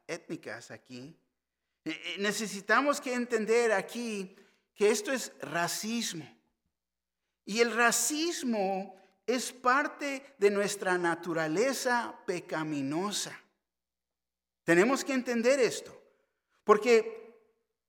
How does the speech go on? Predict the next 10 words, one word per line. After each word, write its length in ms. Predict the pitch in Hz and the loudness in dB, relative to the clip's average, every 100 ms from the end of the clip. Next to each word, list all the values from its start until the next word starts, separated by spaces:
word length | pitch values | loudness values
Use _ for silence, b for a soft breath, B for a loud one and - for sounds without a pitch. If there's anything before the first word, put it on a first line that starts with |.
| - | 8
cuando 300 | 233 233 220 | 10 12 10
Dios 520 | 233 320 381 - 359 | 8 6 6 2 -2
nos 280 | 277 254 - | 0 0 0
creó, 560 | 254 208 202 269 175 | 4 6 8 8 8
y 100 | 156 | 4
ya 120 | 147 226 | 0 0
estudiamos 600 | - 262 247 294 277 - | 0 -2 0 0 0 -2
Génesis, 760 | 254 285 196 117 104 - - _ _ _ _ _ _ _ _ _ _ _ _ _ _ _ _ _ _ _ - | -2 -2 -6 -10 -12 -14 -20 _ _ _ _ _ _ _ _ _ _ _ _ _ _ _ _ _ _ _ -6
nada 160 | 156 | -2
más 420 | 226 233 202 - | 0 0 -2 -10